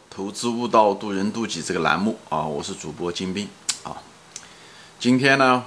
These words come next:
我们这个标题叫做“敏感度”啊，什么意思呢？就是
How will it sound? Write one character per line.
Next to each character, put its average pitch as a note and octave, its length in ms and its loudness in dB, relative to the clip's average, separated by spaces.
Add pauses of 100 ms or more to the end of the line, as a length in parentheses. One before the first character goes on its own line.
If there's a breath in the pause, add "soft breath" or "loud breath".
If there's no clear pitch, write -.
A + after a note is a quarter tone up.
(140)
我 F#2+ 100 -4
们 F#2 260 -2
这 G2+ 140 -4
个 F2 240 -2
标 G#2 280 2
题 - 220 -4
叫 F2+ 220 -2
做 E2 240 -4
“敏 F2+ 260 -4
感 G#1+ 240 -2 (120)
度” G2+ 120 -10 (240)
啊， - 300 -12
什 - 160 -14
么 D#2 100 -8
意 G#2+ 160 -4
思 - 260 -8
呢？ D2+ 260 -12 (160)
就 - 100 -12
是 D#2 320 -8